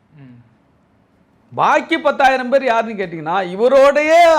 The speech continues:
Speaker 2: நாமக்கல்ல இருந்து ஒரு ஐயாயிரம் பேர் வராங்க சார்.
Speaker 1: ம்.
Speaker 2: அப்புறம் இவர் தாமதம் பண்ணி போனதுனால, அதாவது என்னன்னா, இவரு பன்னெண்டு மணிக்கு வர்றதா அறிவிச்சிட்டாங்க சார்.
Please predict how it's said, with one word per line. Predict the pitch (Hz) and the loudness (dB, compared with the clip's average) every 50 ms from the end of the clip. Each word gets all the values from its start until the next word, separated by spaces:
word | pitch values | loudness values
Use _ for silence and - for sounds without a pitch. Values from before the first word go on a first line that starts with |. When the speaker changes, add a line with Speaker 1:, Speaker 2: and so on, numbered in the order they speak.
| 269 254 247 | 2 0 0
Speaker 2:
நாமக்கல்ல | 240 254 277 294 311 302 247 - 294 285 277 262 269 | -2 -4 -4 -2 -4 -4 -4 -2 -2 -2 0 0 0
இருந்து | 269 254 277 330 320 | 0 0 0 -2 0
ஒரு | 311 294 | 2 2
ஐயாயிரம் | 285 269 262 269 262 262 247 240 | 2 2 2 0 0 0 0 -2
பேர் | 240 262 254 233 | -2 -2 -2 -2
வராங்க | 220 220 214 202 180 | -4 -6 -8 -10 -10
சார். | 139 165 147 139 - _ _ _ _ _ _ _ _ _ 143 | -10 -10 -10 -10 -12 _ _ _ _ _ _ _ _ _ -20
Speaker 1:
ம். | 135 127 120 - _ _ _ _ _ - | -20 -20 -20 -20 _ _ _ _ _ -8
Speaker 2:
அப்புறம் | - 180 - - - 302 320 320 | -6 -6 -2 0 2 2 2 2
இவர் | 302 277 285 285 - - | 0 -4 -4 -6 -4 -2
தாமதம் | - 226 254 311 339 349 349 339 339 320 294 262 | 0 0 2 2 0 0 0 -2 -2 -2 -2 0
பண்ணி | 294 277 294 311 | -2 -2 -2 -4
போனதுனால, | 233 226 262 269 269 247 208 247 233 220 214 208 190 156 - - _ _ _ _ _ _ _ _ _ _ _ _ _ _ 135 135 | -10 -8 -8 -8 -8 -8 -8 -8 -6 -4 -4 -4 -4 -6 -8 -12 _ _ _ _ _ _ _ _ _ _ _ _ _ _ _ -6
அதாவது | 160 196 220 247 247 254 247 | -2 0 0 0 0 -2 -6
என்னன்னா, | 233 233 233 240 294 294 277 | -6 -6 -6 -4 -4 -4 -4
இவரு | 262 247 233 220 208 202 196 185 170 - | -2 -2 -2 0 0 -2 -2 -4 -6 -6
பன்னெண்டு | 190 196 233 262 262 240 254 | -6 -6 -6 -6 -6 -6 -6
மணிக்கு | 220 226 240 262 247 254 | -6 -6 -8 -8 -6 -4
வர்றதா | 233 226 226 226 220 233 | -4 -4 -4 -2 -2 -2
அறிவிச்சிட்டாங்க | 220 208 233 226 - - - 208 190 175 160 | -2 -2 -4 -8 -12 -12 -10 -8 -8 -8 -8
சார். | 139 165 175 214 240 | -6 -6 -6 -6 -6